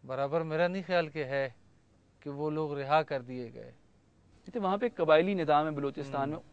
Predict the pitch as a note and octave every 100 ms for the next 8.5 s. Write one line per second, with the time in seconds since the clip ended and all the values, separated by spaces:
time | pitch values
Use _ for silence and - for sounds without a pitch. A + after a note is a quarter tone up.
0 | - A#3+ - B3+ A#3 F#3+ G3 F3 F#3 G3+
1 | G3 D#3 E3+ E3+ D#3 G3+ G3 G3 F3 C#3
2 | D#3+ F3+ F3+ D3+ D3 - - - - -
3 | - - C#3+ F3 E3 D#3+ D#3 F3+ F3 D3
4 | C#3+ D#3 E3 E3 D#3+ - D#3+ D3+ D3+ E3+
5 | F3+ E3+ C#3+ D#3+ E3 D#3 E3 F#3+ G3 F#3+
6 | G#3+ F#3 E3+ E3+ - F#3 F#3 E3 - F#3+
7 | F3 E3+ E3+ E3+ E3+ E3+ D#3+ A3 A#3 G#3
8 | E3 F3 G#3 G3+